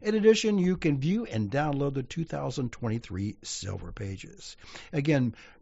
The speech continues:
visit our website, but hopefully you'll find a printed copy of one of our, at one of our two hundred and seventy distribution locations.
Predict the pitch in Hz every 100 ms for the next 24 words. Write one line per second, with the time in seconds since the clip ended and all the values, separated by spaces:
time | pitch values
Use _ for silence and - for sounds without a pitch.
0 | - 104 156 185 190 185 202 - 208 220
1 | - 123 190 190 190 185 175 - 180 170
2 | 156 185 185 165 180 170 165 151 143 170
3 | 160 160 156 - - 165 147 151 147 139
4 | 139 - 135 127 131 - 110 101 - 110
5 | 113 107 - 107 - 98 101 98 92 92
6 | - 101 92 - 117 120 -